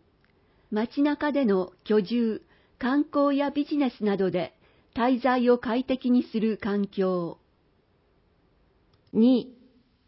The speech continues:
市民の声をもとに、課題解決に向けた取り組みを推進。未来を開く子ども育みプロジェクト、一部、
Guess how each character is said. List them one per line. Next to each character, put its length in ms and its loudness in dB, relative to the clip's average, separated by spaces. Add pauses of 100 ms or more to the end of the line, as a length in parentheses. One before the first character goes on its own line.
(280)
市 120 2
民 260 6
の 160 2
声 380 0
を 120 0
も 140 -2
と 180 -2
に、 280 -2 (480)
課 100 -2
題 260 0
解 240 -2
決 260 -2
に 140 0
向 120 0
け 120 0
た 160 -2
取 220 0
り 60 -4
組 220 2
み 80 2
を 100 0
推 280 -4
進。 380 -4 (1080)
未 160 2
来 280 2
を 60 2
開 300 -2
く 300 -4 (140)
子 120 2
ど 120 6
も 200 2
育 400 2
み 160 4
プ 80 -2
ロ 160 4
ジ 100 -2
ェ 60 -2
ク 100 -14
ト、 300 -6 (520)
一 280 -2
部、 180 -2